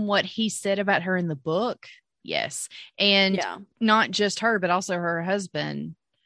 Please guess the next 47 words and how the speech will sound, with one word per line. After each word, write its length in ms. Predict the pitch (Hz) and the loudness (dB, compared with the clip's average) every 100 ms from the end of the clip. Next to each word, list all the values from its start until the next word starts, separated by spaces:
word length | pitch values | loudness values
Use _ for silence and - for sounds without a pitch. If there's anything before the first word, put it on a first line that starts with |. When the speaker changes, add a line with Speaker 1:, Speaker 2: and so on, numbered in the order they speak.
| 208 | 4
Speaker 1:
Laurence 300 | 202 170 107 | 6 8 6
Speaker 2:
Right. 80 | |
Speaker 1:
Olivier. 500 | 156 190 175 143 135 - - _ | 2 0 2 0 -2 -6 -20 _
Like, 220 | 185 - _ _ _ | 2 2 _ _ _
he 200 | - 269 | 0 2
would, 220 | 311 277 185 _ | 4 0 -4 _
it, 160 | - - _ _ _ _ | -4 -4 _ _ _ _
I'm 100 | 208 | -2
telling 300 | 180 196 175 | 0 0 0
your 80 | 156 | -2
story 260 | 151 156 147 | -4 -6 -8
for 180 | - - | -8 -10
you, 120 | 151 | -10
Hannah. 240 | 147 - | -10 -2
Speaker 2:
No, 240 | 262 440 381 | 4 8 8
it's 140 | 427 | 8
Speaker 1:
I'm 40 | 508 | 4
Speaker 2:
okay. 180 | - 403 | 6 2
Speaker 1:
sorry. 240 | - - _ - | 2 -14 _ 0
Speaker 2:
Go 80 | 339 | 4
ahead. 120 | 466 | 6
Speaker 1:
But 80 | 294 | 8
I 120 | 320 | 8
just 120 | 339 | 6
thought 80 | 392 | 4
it 60 | 294 | 4
was 100 | 233 | 4
interesting 340 | 277 285 254 | 0 0 -2
how 380 | 240 220 202 190 _ - _ | 0 2 2 -2 _ -20 _
he 220 | - 247 | -2 -2
would, 340 | 240 226 202 196 | 0 0 0 0
you 80 | 226 | 2
would 100 | 220 | 2
have 240 | 233 285 | 2 2
a, 180 | 233 202 | 2 2
a 240 | 196 185 160 _ _ _ _ _ _ - | 2 0 -2 _ _ _ _ _ _ -8
quote 200 | 269 254 | -2 -2
unquote 360 | 226 220 190 | 0 -2 -2
straight 340 | - 220 208 - | -4 0 0 0
couple, 380 | 220 226 175 | -2 0 -2
but 160 | 170 175 | 0 -2
he 280 | 180 233 247 | 0 0 0
would 280 | 226 190 - | 0 -2 -2
service 640 | - 214 208 202 185 - | 0 0 2 -2 -2 -8
both 320 | 180 190 214 | 0 0 2
of 80 | 240 | 0
them 340 | 247 262 262 | 2 2 0